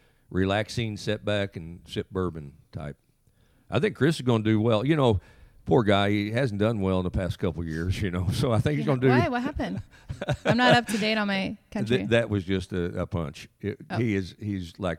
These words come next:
Speaker 1: the top of the charts everywhere.
Speaker 2: Oh, he
Speaker 1: He
Speaker 2: is.
Speaker 1: sold more songs than
Speaker 2: You
Speaker 1: anybody.
Speaker 2: got me
Speaker 1: That,
Speaker 2: concerned,
Speaker 1: yeah.
Speaker 2: like, should I?
Speaker 1: No, no. I said, "Poor thing, he hadn't done well." <laughs> So, no, but this, this, this whiskey, I think, is gonna, gonna hit well.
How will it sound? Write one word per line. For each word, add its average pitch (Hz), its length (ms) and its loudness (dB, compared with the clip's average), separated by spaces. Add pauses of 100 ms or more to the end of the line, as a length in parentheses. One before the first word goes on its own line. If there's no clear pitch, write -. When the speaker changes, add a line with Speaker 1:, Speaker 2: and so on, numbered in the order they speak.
Speaker 1:
the 92 140 -4
top 104 260 0
of - 80 -6
the 87 80 -2
charts 92 400 -2
everywhere. 87 580 0
Speaker 2:
Oh, 90 40 -2
he 98 80 -4
Speaker 1:
He - 60 -4
Speaker 2:
is. 82 120 -4
Speaker 1:
sold 95 240 0
more 95 220 -2
songs 92 380 -2
than 90 100 -4
Speaker 2:
You 87 60 -6
Speaker 1:
anybody. 90 240 -2
Speaker 2:
got 226 120 4
me 240 80 4
Speaker 1:
That, 196 60 -2
Speaker 2:
concerned, 202 580 0
Speaker 1:
yeah. 175 80 -4
Speaker 2:
like, 175 140 -8
should 196 120 -10
I? 196 200 -6
Speaker 1:
No, 87 260 -2
no. 67 360 -8
I 78 120 -10
said, 80 220 -12
"Poor 80 220 -4
thing, 73 240 -12
he 76 60 -10
hadn't 73 200 -8
done 76 260 -2
well." 73 280 -10
<laughs> - 340 -16
So, 104 80 -12 (500)
no, 107 180 8
but 107 120 4
this, 110 260 4
this, 110 320 -2 (380)
this 160 220 2
whiskey, 113 460 0
I 92 100 -2
think, 95 200 -6
is 90 120 -2
gonna, 85 380 0 (280)
gonna 101 220 -4
hit 101 220 0
well. 113 360 -2